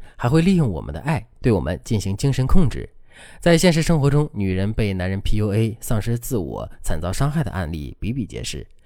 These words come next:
所以大家不要小看男人，有时候他的一句话、一个小动作都有可能是在控制你，想让你为他付出。对此，如果你怀疑你的男人也是这样，不知道该怎么办的话，那你可以添加微信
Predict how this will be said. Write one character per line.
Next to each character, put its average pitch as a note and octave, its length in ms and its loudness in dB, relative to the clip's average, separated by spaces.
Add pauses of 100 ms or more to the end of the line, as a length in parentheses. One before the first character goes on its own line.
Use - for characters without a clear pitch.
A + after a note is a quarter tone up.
(220)
所 A2+ 120 2
以 F#2+ 160 2
大 G#2+ 140 0
家 G#2 100 0
不 G2 120 -4
要 A2 100 0
小 - 240 -6
看 C3+ 180 0
男 C#2+ 160 -4
人， G#1+ 200 -10 (320)
有 B2+ 140 4
时 D3 120 4
候 D#3 260 4
他 E3+ 100 4
的 D3+ 80 0
一 F2+ 160 -4
句 C#3+ 160 0
话、 C3+ 300 -2
一 G2 100 -8
个 B2+ 100 -4
小 - 160 -2
动 D#3+ 220 -2
作 C#2 240 -6 (180)
都 F3 120 4
有 D#3+ 100 4
可 - 160 -2
能 B1 220 -10
是 - 100 -10
在 - 120 -6
控 D#3 200 2
制 F#2+ 140 0
你， A#1 240 -10 (260)
想 A#2+ 160 2
让 C3 160 4
你 E2+ 240 -4
为 F#2+ 160 -4
他 G#2+ 260 0
付 - 160 -6
出。 E2+ 240 -8 (640)
对 C3 120 4
此， - 220 -4 (300)
如 G3 160 8
果 G#3 80 6
你 C#3+ 140 4
怀 C3+ 160 0
疑 C#3+ 240 0
你 A2 100 -2
的 F2+ 100 -2
男 E2 160 -4
人 G#2 140 -2
也 D2+ 100 -6
是 E2 140 -10
这 G#2+ 140 0
样， D2 200 -4 (200)
不 G#2+ 100 -4
知 A2 80 0
道 G2+ 140 0
该 A2 100 0
怎 G2+ 100 -4
么 C#2+ 100 -8
办 - 160 4
的 A2+ 60 -2
话， - 240 -6 (200)
那 G2+ 100 -2
你 E2 160 -2
可 - 100 -8
以 F2 60 -4
添 F#2+ 160 0
加 E2 100 -2
微 E2+ 140 -4
信 F2+ 240 -4